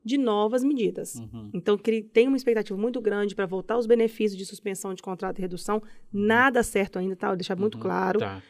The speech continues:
Speaker 2: Uhum.
Speaker 1: Mas a gente tá nessa expectativa.
Speaker 2: Uhum.
Speaker 1: A gente tá na expectativa de mais liberação de linha de crédito. Então, mas, por enquanto, são expectativas.
Speaker 2: Uhum.
Speaker 1: Então, o que saiu até agora foi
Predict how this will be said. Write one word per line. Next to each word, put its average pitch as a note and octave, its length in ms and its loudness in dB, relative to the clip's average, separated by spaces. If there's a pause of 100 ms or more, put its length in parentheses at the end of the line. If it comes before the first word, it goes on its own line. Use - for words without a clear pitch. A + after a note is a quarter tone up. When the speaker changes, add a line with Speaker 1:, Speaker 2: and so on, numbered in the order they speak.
Speaker 2:
Uhum. G3+ 100 -14
Speaker 1:
Mas F#3+ 180 4
a G#3 40 6
gente G#3+ 160 0
tá A3 120 0
nessa A3 160 -4
expectativa. G#3 1000 0 (100)
Speaker 2:
Uhum. - 60 -20 (160)
Speaker 1:
A G#3 40 -2
gente G#3 80 0
tá A#3 100 4
na A#3+ 40 6
expectativa A3 440 2
de G#3+ 120 -2
mais A#3 300 -2
liberação G#3+ 420 -2
de G3 80 -2
linha G3 160 -2
de F#3 120 -10
crédito. G3 600 -4 (360)
Então, A#3+ 320 0 (520)
mas, A3 280 4 (100)
por B3+ 140 6
enquanto, B3 300 -2
são B3 220 -8
expectativas. A#3 1040 -8
Speaker 2:
Uhum. G#3 100 -14
Speaker 1:
Então, G#3+ 160 2
o - 20 -4
que A#3+ 160 -4
saiu A3+ 200 2
até G#3+ 180 2
agora A3 320 0
foi C4 380 0